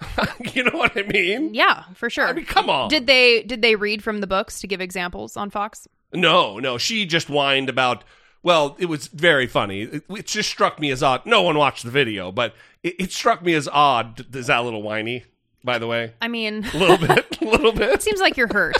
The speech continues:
Speaker 2: It seems like there are some emotions.
Speaker 1: It, it, uh, it was funny to me because she's saying cancel culture is, is terrible and it's wrong and it's gonna destroy America.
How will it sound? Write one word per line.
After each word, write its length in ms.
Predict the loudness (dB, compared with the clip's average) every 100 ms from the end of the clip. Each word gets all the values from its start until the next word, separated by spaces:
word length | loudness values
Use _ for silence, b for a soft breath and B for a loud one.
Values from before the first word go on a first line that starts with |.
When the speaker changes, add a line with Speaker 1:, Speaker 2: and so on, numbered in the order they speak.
| -2
Speaker 2:
It 480 | -4 -2 -4 -2 0
seems 240 | 0 2
like 200 | 2 0
there 360 | 2 4 6 4
are 160 | 2 0
some 440 | -2 -2 -2 -4
emotions. 760 | -8 -6 -6 -6 -10 -12 -12 -12 -10
Speaker 1:
It, 140 | -8
it, 180 | -4 -6 -2
uh, 400 | 4 6 6 2 -4 _ _ _
it 140 | -12 -4
was 140 | -2
funny 240 | 2 2 2
to 120 | 0
me 160 | 0 0
because 260 | -2 -4
she's 220 | -2 -6
saying 600 | 0 4 4 0 -8 -14 -18 _ -20 -18 -20 _ -10
cancel 420 | 0 0 0 -4
culture 440 | 0 0 2 -2
is, 160 | -6 -12 -14
is 160 | -12 -10
terrible 640 | -10 -4 -2 -2 0 0 0
and 100 | -4
it's 160 | -8
wrong 840 | -14 -4 2 4 4 4 4 2 -2 B B
and 140 | -4 -4
it's 140 | -4
gonna 220 | -2 -2 -2
destroy 760 | -4 -6 0 6 8 8 6
America. 800 | 4 4 6 4 2 0 2 0